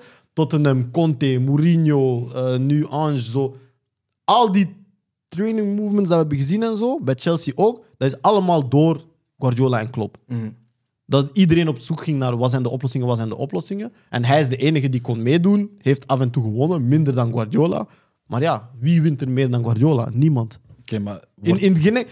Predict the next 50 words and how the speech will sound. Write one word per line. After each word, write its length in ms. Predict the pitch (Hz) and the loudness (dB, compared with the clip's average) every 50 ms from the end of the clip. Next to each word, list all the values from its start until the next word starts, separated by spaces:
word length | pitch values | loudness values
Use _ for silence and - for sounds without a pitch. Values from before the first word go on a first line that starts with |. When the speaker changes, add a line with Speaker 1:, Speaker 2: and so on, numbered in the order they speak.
| - _ | -12 _
Speaker 1:
er 100 | - 160 | 0 2
is 100 | 214 202 | 2 4
nergens, 460 | 180 208 247 285 277 226 262 247 202 - | 4 4 4 4 2 0 -2 -4 -4 -2
in 220 | - 208 214 175 | -2 0 2 2
geen 140 | 156 226 269 | 2 2 0
enkele, 400 | 370 370 269 247 226 202 - - - | 0 0 2 2 2 2 2 -2 -2
overal 280 | - 196 262 233 220 202 | 0 0 2 2 4 4
waar 120 | 185 175 165 | 2 2 2
Guardiola 320 | 160 160 147 185 202 185 175 | 0 0 2 2 0 2 0
is 100 | 156 - | -2 0
geweest, 220 | 143 151 196 196 | 0 0 0 0
heeft 120 | - 151 | -2 -2
niemand 240 | 160 185 185 165 143 | -2 -2 -2 -2 -2
meer 120 | 147 160 160 | -2 -2 -2
dan 100 | 143 139 | -2 0
hem 120 | 147 135 | 0 0
gewonnen. 320 | 123 127 139 131 120 110 - - | 0 0 0 -2 -4 -6 -8 -8
Speaker 3:
Als 140 | 110 113 | -6 -4
je 60 | - 147 | 0 2
Speaker 1:
En 60 | 170 | 2
de 40 | 170 | 4
Speaker 3:
dan 80 | - 196 | 4 4
Speaker 1:
enige 180 | 214 226 202 175 | 2 2 2 0
die 120 | 165 170 | 0 -2
het 80 | 160 165 | -2 -2
hem 100 | 147 147 | -2 0
moeilijk 260 | 170 196 202 196 202 | 0 0 0 0 0
maakt, 260 | 202 196 190 180 - | 0 -2 -2 -2 -2
is 120 | 139 123 - | -6 -4 0
Klopp. 260 | - 147 131 120 - - | 2 2 2 2 -2 -10
Speaker 3:
Oké, 160 | - - 117 | -6 -4 -2
als 140 | 101 98 - | -2 -2 -2
je 80 | - 104 | -2 0
dan 140 | 104 104 - | -2 -2 0
kijkt 240 | - 127 127 123 | 2 2 2 2
naar 160 | 123 120 110 92 | 0 -2 0 0
gewoon, 420 | 101 101 104 113 110 104 - - - _ _ - | 0 0 0 0 -2 -2 -6 -10 -18 _ _ -8
like, 240 | 92 95 90 - _ _ _ _ _ _ _ _ _ - | -6 -6 -6 -8 _ _ _ _ _ _ _ _ _ 0
Premier 280 | 123 120 113 110 107 | 2 2 4 4 2
League 180 | 110 107 - - | 2 0 0 0
history, 480 | 107 104 - - 87 80 80 78 - _ _ | -2 -2 -2 -2 -4 -6 -6 -8 -10 _ _
Speaker 1:
Mhm. 280 | - 113 107 110 131 185 - - - _ _ _ _ _ _ _ _ - | -4 -2 0 0 0 0 -2 -6 -16 _ _ _ _ _ _ _ _ -4
Speaker 3:
zit 200 | - 117 117 - | -2 -2 0 2
jij 100 | 123 110 | 2 2
in 60 | 110 | 2
de 140 | 104 104 - | 0 -2 0
top 180 | - 113 - - | 0 -2 0 0
vijf 340 | 139 143 147 143 - - _ _ _ _ _ _ _ _ _ _ _ _ | 0 0 0 -2 -4 -14 _ _ _ _ _ _ _ _ _ _ _ _
coaches? 500 | - 143 156 165 - 196 202 - - - - 101 101 _ | -4 -2 -2 -2 -2 -4 -6 -6 -6 -8 -10 -16 -20 _
Speaker 2:
Top. 120 | - 110 | -18 -18